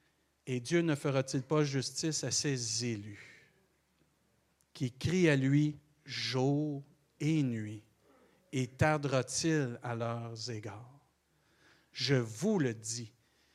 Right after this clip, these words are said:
il leur fera promptement justice. Mais quand le Fils de l'homme viendra, trouvera-t-il la foi sur la terre ? On est béni d'avoir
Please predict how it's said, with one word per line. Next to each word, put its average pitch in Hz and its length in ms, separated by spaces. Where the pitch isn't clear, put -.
il 127 220
leur 123 180
fera 117 360
promptement 127 1080
justice. - 1300
Mais 117 100
quand 123 160
le 127 100
Fils 156 220
de 143 80
l'homme 147 200
viendra, 127 480
trouvera-t-il 147 540
la 123 100
foi 110 300
sur - 280
la 107 120
terre ? 104 160
On 147 120
est 160 80
béni 170 480
d'avoir 147 760